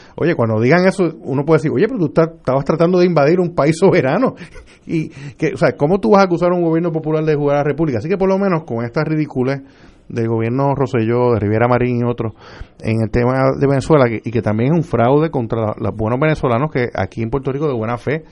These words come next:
creen que el gobierno de Rosselló está haciendo algo bueno por ellos. Eh, eso no debe ocurrir jamás, pero sí, ciertamente el futuro de Venezuela tienen que decidirlo lo-, los venezolanos y tienen que insistir en que,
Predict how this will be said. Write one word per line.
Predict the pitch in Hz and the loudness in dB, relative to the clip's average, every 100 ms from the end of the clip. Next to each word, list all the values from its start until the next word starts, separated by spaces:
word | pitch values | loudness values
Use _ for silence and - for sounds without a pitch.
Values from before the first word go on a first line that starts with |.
| - - - | -20 -20 -4
creen | 123 139 | 0 0
que | 147 | 0
el | 123 117 | -6 -6
gobierno | 110 107 131 135 - | -8 -6 -6 -6 -8
de | 135 120 | -8 -6
Rosselló | 117 - 107 117 | -6 -6 -4 -2
está | - | -2
haciendo | 107 120 123 117 - | -4 -2 2 2 2
algo | 110 123 | 0 0
bueno | 117 120 | 0 0
por | 131 127 | 0 2
ellos. | 147 107 104 - - - - - - | 2 0 -4 -16 -20 -20 -20 -16 -4
Eh, | 113 113 | -2 0
eso | - | 0
no | 143 | 2
debe | 135 135 139 | 4 4 2
ocurrir | 127 120 120 127 113 | -2 -4 -2 -4 -4
jamás, | 113 107 98 | -4 -2 -4
pero | - 107 | -4 -4
sí, | 98 110 | -4 -8
ciertamente | - 123 139 143 143 | -4 -2 2 2 2
el | 123 | 0
futuro | 98 110 139 175 175 - | -2 -2 0 0 0 -2
de | 135 | -2
Venezuela | 139 123 139 139 180 190 - _ _ | -2 -4 0 2 0 -4 -18 _ _
tienen | - 160 175 | 0 2 2
que | 160 | 0
decidirlo | 139 - 131 151 151 | -2 -2 -2 0 2
lo-, | 147 - | 0 -2
los | 131 | -4
venezolanos | 120 123 117 113 110 131 180 - - - - | 0 -2 0 -2 0 -2 -6 -12 -20 -20 -10
y | 117 | -4
tienen | 120 127 | -2 -2
que | 156 | -2
insistir | 147 120 - - 156 190 | -2 -4 -8 -2 0 0
en | 127 113 | -4 -8
que, | 123 113 110 | -6 -4 -4